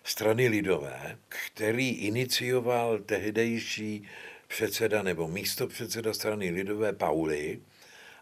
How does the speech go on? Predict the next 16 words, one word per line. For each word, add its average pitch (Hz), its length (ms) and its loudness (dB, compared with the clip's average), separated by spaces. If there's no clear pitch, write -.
A 87 320 4
z - 140 -6
iniciativy 117 720 -4
právě 101 640 -2
Vladimíra 110 540 2
Justla 113 440 0
jsme 113 220 -6
se 107 180 -2
sešli 98 420 -4
u 87 160 -6
něho 104 480 0
a 90 260 0
připravoval 113 760 4
se 113 180 -4
tam 104 220 -4
jakýsi 107 920 0